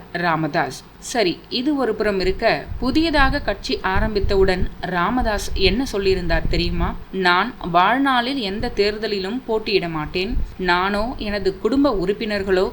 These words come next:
கட்சியில் எந்த பதவிக்கும் வரமாட்டார்கள். சட்டமன்றத்திற்கோ நாடாளுமன்றத்திற்கோ என் கால் செருப்பு கூட செல்லாது" என்றார். இந்த நிலையில்தான்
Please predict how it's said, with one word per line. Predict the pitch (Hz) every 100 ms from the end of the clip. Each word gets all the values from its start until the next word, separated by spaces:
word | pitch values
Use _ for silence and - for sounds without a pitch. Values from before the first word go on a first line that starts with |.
| -
கட்சியில் | 196 196 262 226 240 220
எந்த | 180 196
பதவிக்கும் | 226 180 180 202 214 240 240 -
வரமாட்டார்கள். | 170 170 220 180 - 160 160 165 180 - - -
சட்டமன்றத்திற்கோ | 202 - 233 220 202 202 208 190 202 233 - 202
நாடாளுமன்றத்திற்கோ | 190 220 254 254 233 214 214 208 196 214 262
என் | - 185 175 165
கால் | 180 185 233
செருப்பு | 240 208 214 226 247
கூட | - 196 190 233
செல்லாது" | - 185 165 170 165 -
என்றார். | - 175 170 160 - - -
இந்த | 247 294 302
நிலையில்தான் | 220 214 208 196 202 180 202